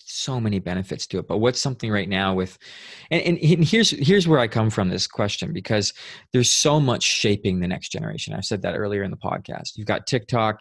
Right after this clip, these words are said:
Instagram, Omegle or whatever it's called now, FaceTiming on, on the internet randomly with people. And you've got so many things coming at youth.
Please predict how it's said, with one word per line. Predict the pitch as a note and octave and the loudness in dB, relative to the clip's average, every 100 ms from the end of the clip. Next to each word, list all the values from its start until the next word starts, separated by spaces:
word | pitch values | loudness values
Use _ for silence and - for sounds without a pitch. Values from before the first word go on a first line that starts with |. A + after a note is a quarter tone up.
| - | -6
Instagram, | G#2+ - G2+ G#2 G2+ G2 F#2+ - - - _ _ F#3 _ _ G#2+ | -6 -4 -2 0 2 0 -4 -8 -20 -20 _ _ -20 _ _ -2
Omegle | G#2 G#2+ A2+ A2+ A2 | 0 2 2 2 2
or | |
whatever | G#2 G#2 G#2 | 2 2 0
it's | G2+ | -2
called | - G#2 G2 | -2 -2 0
now, | G2 F#2+ | -2 -2
FaceTiming | - G#2 - G#2 G2 F#2+ | -2 -2 -2 -4 -2 -4
on, | F#2+ F#2+ | -4 -6
on | F#2 F#2+ | -8 -8
the | G2 | -6
internet | G2 F#2+ F#2+ F#2 | -6 -4 -4 -4
randomly | G2+ F#2+ F#2+ F#2+ F#2 | -4 -2 -4 -4 -4
with | F#2 - | -6 -6
people. | F#2+ - F#2+ F#2 F#2 | -8 -6 -6 -4 -6
And | - - | -8 -10
you've | G#2+ | -8
got | A#2 - | -6 -4
so | - C#3 | -2 0
many | E3 D#3 | 2 0
things | - C3 A#2+ | 0 -2 -2
coming | - A2+ G#2+ G2+ | -4 -6 -4 -2
at | F#2 F2+ - | -2 -4 -8
youth. | E3 E2 - - | -14 -14 -16 -20